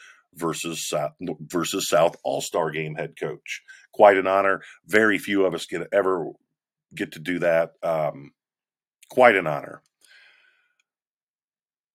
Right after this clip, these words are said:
The O H S B C A nineteen ninety-four Ohio versus Indiana All-Star Game head coach, and that's a great honor.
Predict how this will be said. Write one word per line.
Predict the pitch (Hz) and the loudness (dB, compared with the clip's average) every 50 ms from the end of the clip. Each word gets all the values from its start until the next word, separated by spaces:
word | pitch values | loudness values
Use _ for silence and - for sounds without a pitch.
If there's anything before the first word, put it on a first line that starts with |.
| _ _ _ _ | _ _ _ _
The | 98 107 113 117 | 0 2 4 4
O | 117 113 113 | 4 4 4
H | 113 104 - - | 2 0 2 2
S | 113 107 - - | 2 2 0 -2
B | - 101 | -6 -8
C | - - 113 107 104 101 | -6 -6 -6 -4 -4 -4
A | |
nineteen | 95 98 101 110 117 117 - - 127 117 107 | -4 -4 -4 -4 -4 -6 -8 -8 -8 -6 -4
ninety-four | 104 101 101 98 92 - - 95 95 95 92 - | -4 -4 -4 -6 -8 -8 0 2 2 2 2 0
Ohio | 87 80 - - 101 101 101 95 87 87 87 85 - _ _ | -4 -6 -2 0 0 2 2 0 -2 -4 -6 -8 -10 _ _
versus | _ 80 78 78 95 92 85 - - 87 76 92 | _ -20 -6 -4 -4 -2 -2 -4 -8 -6 -6 -6
Indiana | 92 87 85 85 85 92 92 90 90 | -6 -4 -6 -6 -6 -4 -4 -4 -4
All-Star | - 87 87 82 - - 92 90 87 85 | -2 -2 -4 -4 -4 -4 -4 -4 -4 -4
Game | 78 87 87 90 82 | -4 -6 -8 -8 -8
head | 85 87 80 78 | -8 -8 -8 -6
coach, | - 95 85 85 82 80 - | -6 -4 -4 -4 -4 -6 -8
and | - 87 85 | -10 -6 -2
that's | 92 95 85 - | -2 -2 -2 -4
a | 85 | -8
great | 78 76 87 92 90 85 | -6 -4 -4 -4 -2 -2
honor. | 82 82 87 85 85 87 90 87 - | -2 -2 0 -2 -2 -4 -6 -8 -10